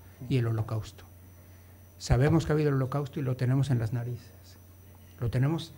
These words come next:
presente. Todavía no llega ese momento, pero y, y, y están en esta parte del fenómeno, ¿no? Y, y, y tienen algo que decir al respecto. Y el mundo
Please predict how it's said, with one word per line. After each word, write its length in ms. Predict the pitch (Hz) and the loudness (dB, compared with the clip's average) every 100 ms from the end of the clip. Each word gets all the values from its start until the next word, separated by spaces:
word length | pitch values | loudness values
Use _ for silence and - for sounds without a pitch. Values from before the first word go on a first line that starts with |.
| - - | -10 -4
presente. 640 | 117 - 123 110 - - - - - - - - - - - | -4 0 0 0 -4 -18 -20 -20 -20 -20 -20 -20 -20 -18 4
Todavía 540 | 160 165 160 160 156 | 6 6 4 4 4
no 180 | 151 151 | 4 4
llega 460 | 135 143 123 107 98 - - - | 4 2 2 -2 -4 -14 -20 -4
ese 220 | 143 135 123 | -4 0 2
momento, 520 | 123 131 127 120 104 - - - | 2 2 0 -4 -10 -12 -20 -4
pero 320 | 139 123 123 - - - | 0 2 0 -4 -14 -12
y, 120 | 185 - | -8 -4
y, 200 | 160 - | -6 -4
y 180 | 165 139 | 0 0
están 400 | 127 147 151 165 - | 0 0 -2 -4 -6
en 180 | 139 143 | -2 -2
esta 320 | 143 143 127 | -2 -4 -2
parte 280 | 147 135 127 | -2 -2 -2
del 160 | 117 | -2
fenómeno, 500 | - 127 180 147 110 - - - - - | -2 2 2 2 -2 -8 -14 -16 -16 -4
¿no? 180 | 123 254 - - - - - - | -2 -2 -6 -14 -16 -18 -20 -8
Y, 200 | 131 139 - | -4 -4 -4
y, 140 | 139 - | -6 -4
y 100 | 156 | -4
tienen 300 | 151 147 147 | 0 2 4
algo 320 | 151 147 139 | 4 4 0
que 100 | - | 2
decir 320 | 123 117 131 | 0 0 -2
al 80 | 123 | 0
respecto. 540 | 110 107 - 113 - - - - | -2 -6 -6 -8 -10 -18 -20 -12
Y 180 | - 139 | -2 2
el 120 | 135 | 2
mundo 560 | 139 147 165 156 170 | 4 4 2 2 -2